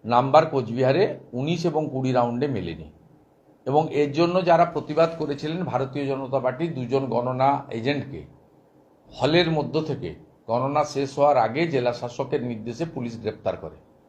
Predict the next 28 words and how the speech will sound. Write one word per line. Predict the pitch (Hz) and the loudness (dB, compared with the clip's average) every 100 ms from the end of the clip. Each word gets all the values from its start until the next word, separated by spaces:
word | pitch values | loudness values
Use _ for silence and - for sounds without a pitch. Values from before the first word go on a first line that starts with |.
| _ _ | _ _
তারা | 110 | 0
পাঁচ | 135 123 120 | 0 0 -4
দিন | 107 135 127 | -4 -6 -2
জেল | 113 127 123 | -2 -2 -4
খেটে | 131 175 226 - | -4 -2 -2 -2
গত | 110 127 120 | -4 -4 -8
পরশুদিন | 113 - 127 143 135 | -10 -10 -12 -10 -6
বেল | 110 104 | -6 -6
পেয়েছেন। | 95 85 - 78 - _ _ _ _ _ _ _ - | -8 -10 -12 -18 -20 _ _ _ _ _ _ _ -2
আমরা | 113 127 143 151 143 - - _ _ | 0 8 10 10 6 0 -12 _ _
কোচবিহারের | 127 113 123 139 147 | -8 -4 0 0 0
বিষয়টাও | 131 113 139 156 | -8 -4 0 2
খোঁজ | 160 127 120 | 2 -2 -4
খবর | - 120 127 | -4 -2 -2
নিচ্ছি, | 123 110 - 208 - - - _ - | -4 -8 -8 -8 -8 -20 -20 _ -4
যেহেতু | 120 131 | -4 -4
তিরিশ | 135 139 151 151 | -4 -2 -2 -6
দিনের | 143 156 156 | -2 -2 0
মধ্যে | 151 143 151 | -2 0 -2
ইলেকশন | 135 127 - 135 | 0 -4 -4 -6
পিটিশন | 131 120 127 123 | -8 -12 -10 -8
করতে | 123 - 131 | -8 -2 2
হয়, | 170 | 4
আমাদের | 143 117 104 | 2 -4 -8
হাতে | 104 | -8
কিছুটা | 107 107 110 117 | -10 -14 -8 -8
সময় | - 98 87 | -8 -12 -10
আছে। | 76 - | -12 -18